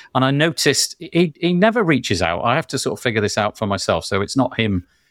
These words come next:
sort of pushing the agenda. I found it myself. He's gone for a different pricing model. He's now doing, um, a sort of bundle deal, like, out, everything all in one. So if you've got one site, you can get everything he does for thirty-nine dollars. If you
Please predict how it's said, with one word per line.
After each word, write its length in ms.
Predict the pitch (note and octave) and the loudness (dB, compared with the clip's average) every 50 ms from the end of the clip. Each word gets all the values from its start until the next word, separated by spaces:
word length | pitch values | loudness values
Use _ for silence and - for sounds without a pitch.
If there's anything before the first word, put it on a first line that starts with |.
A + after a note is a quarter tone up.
| _ _ _ | _ _ _
sort 160 | - - G#2+ - | -6 -4 -4 -2
of 40 | |
pushing 540 | - - A2 - - G#2 G2 G2 F#2 G2 G2 - - G#2 | 0 0 0 2 2 0 0 0 0 -2 -4 -6 -2 0
the 120 | G#2 G#2 | 2 2
agenda. 460 | G2+ F#2 A2 G#2+ G2+ G2+ F#2+ G2+ F#2+ - - | 2 4 2 2 2 2 2 2 0 0 0
I 240 | - A2 G#2+ G2+ F2 _ _ _ _ | 0 0 0 0 -2 _ _ _ _
found 320 | - - A#2+ G#2+ G2+ F#2+ | -6 -4 -4 -2 -2 -4
it 80 | D#2 - | -4 -4
myself. 640 | F#2+ G2 - - A#2+ A2+ G#2+ - _ - - _ _ - | -4 -2 0 2 0 0 0 -4 _ -20 -20 _ _ 2
He's 140 | C#3 C3 | 2 2
gone 300 | C3 - E3+ E3+ E3+ E3 | 4 4 4 4 4 2
for 540 | - - E3 D#3 D#3 D3+ D3+ D3 D3 D3 - - - | 2 2 4 4 4 6 4 4 4 2 0 -2 -4
a 80 | C#3 | -2
different 320 | B2+ D#3+ D3 - D3+ C3 - | 0 0 0 0 0 0 0
pricing 420 | - C#3+ C#3 B2 - B2 G#2 G2+ | 0 0 0 0 0 0 0 0
model. 380 | F#2+ F#2 F#2 F#2 E2+ D#2+ E2 - - | 0 0 -2 -2 -4 -6 -8 -8 -10
He's 200 | G#2 G2+ - B2 | -8 -4 0 0
now 220 | B2 B2+ B2+ B2+ | 0 0 0 0
doing, 600 | A2+ B2 A#2 A#2 A2+ A2+ A2+ A2 G#2+ G#2+ G#2+ G#2+ - | 0 2 2 4 4 4 4 2 0 0 -2 -2 -2
um, 500 | - G#2 G#2 G#2 G2+ G2+ G2+ G2+ G2+ G#2 - | 0 2 2 2 0 0 -2 -4 -4 -6 -6
a 80 | G2+ G#2 | -6 -4
sort 200 | - - A#2 G#2+ | -2 -2 0 -2
of 240 | G2+ F2+ F#2 - | -2 -4 -4 -2
bundle 500 | - C3 C3 B2+ B2 A#2 A2+ G#2+ G2+ F#2+ | 0 2 4 4 4 4 4 2 0 0
deal, 400 | F2 - G2 F#2+ F#2+ F#2 F#2 F2+ - _ _ _ _ _ _ _ _ - | 0 -2 0 0 0 -2 -4 -6 -10 _ _ _ _ _ _ _ _ -2
like, 220 | A2+ G#2+ A2 - - | 0 0 0 0 0
out, 240 | B2 C3 C3 B2 _ _ _ | -2 -2 -2 -4 _ _ _
everything 560 | - C#3+ C#3+ A#2+ B2+ D3+ D3 C3 - C#3+ C#3 C3+ | 0 0 2 2 2 2 2 2 2 2 4 4
all 220 | C3+ C3+ C3+ C3 | 4 4 4 2
in 160 | B2+ B2 B2 | 2 2 4
one. 280 | A#2+ B2+ C3+ C#3 C#3+ C3+ - _ _ _ _ - | 4 4 4 2 0 -4 -6 _ _ _ _ -6
So 140 | - - C3 | -2 0 0
if 120 | B2 - | 0 -2
you've 120 | B2+ A2+ | -4 -4
got 180 | - C3 - - | -2 -2 -2 0
one 240 | C#3 D3 D#3 D3+ C#3 | 2 2 4 4 2
site, 280 | - - C#3 C#3 B2+ | 2 2 2 2 2
you 60 | - A2+ | 0 -2
can 80 | A#2+ | -2
get 140 | A#2 B2 A2 | 0 0 0
everything 380 | C#3 C3+ C3 C3+ - C3 A2+ A2 | 0 -2 -4 -2 -2 0 0 0
he 100 | A2 G#2+ | 0 -2
does 220 | - G#2+ - - | -4 -4 -4 -6
for 100 | - G#2 | -8 -6
thirty-nine 640 | - - G#2+ G2+ - - G2+ F#2+ G2+ G2+ G2+ G2+ G2 | -2 -2 0 0 -2 -4 -6 -4 -4 -4 -4 -4 -2
dollars. 520 | F2+ F#2+ F#2 F#2+ F#2+ F2+ F2+ - - - - | -2 -2 0 0 0 -2 -2 -4 -6 -8 -10
If 160 | G#2+ - - | -14 -14 -10
you 340 | - F#2+ G2+ G2 G2 G2 | -6 -4 -4 -2 -4 -4